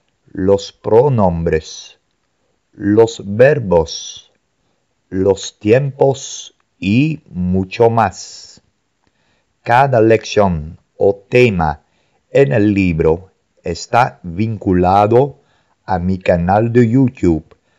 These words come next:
para que puedas escuchar y aprender la pronunciación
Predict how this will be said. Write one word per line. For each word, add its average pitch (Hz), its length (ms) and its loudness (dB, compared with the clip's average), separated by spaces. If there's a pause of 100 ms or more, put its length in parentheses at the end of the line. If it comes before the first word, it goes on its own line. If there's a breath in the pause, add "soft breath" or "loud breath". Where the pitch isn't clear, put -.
(260)
para 90 320 2
que 123 420 0 (120)
puedas 104 680 0
escuchar 101 800 -2 (120)
y 92 260 -10
aprender 87 840 -2 (280)
la 90 280 -6
pronunciación 101 1200 -2